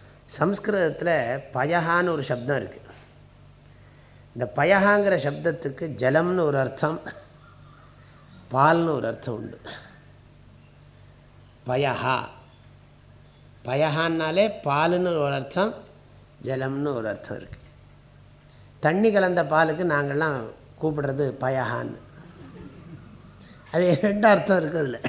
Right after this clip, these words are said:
தண்ணி கலந்த பாலுக்கு பயஹா.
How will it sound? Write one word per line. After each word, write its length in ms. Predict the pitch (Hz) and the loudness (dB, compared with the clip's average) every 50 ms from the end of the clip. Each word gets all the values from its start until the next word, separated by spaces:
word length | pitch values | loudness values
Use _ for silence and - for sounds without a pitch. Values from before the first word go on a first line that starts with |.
| - - - - - - - - - - - - - - - - - - - - - - | -8 -10 -14 -20 -20 -20 -20 -20 -20 -20 -20 -20 -20 -20 -20 -20 -20 -20 -20 -20 -16 -8
தண்ணி 320 | - 120 143 170 190 190 | -6 -4 -4 -2 -2 -2
கலந்த 360 | 170 170 160 156 156 156 151 147 | -2 -2 -2 0 0 0 0 0
பாலுக்கு 920 | 117 - 127 151 147 151 156 135 - - 175 185 147 110 104 98 110 131 135 139 - - - - - - | -2 -2 -2 0 0 0 0 -2 0 2 4 4 4 2 -2 -8 -10 -12 -14 -16 -18 -20 -20 -20 -20 -14
பயஹா. 380 | - 120 131 127 117 101 110 104 | -10 -8 -8 -6 -6 -8 -8 -10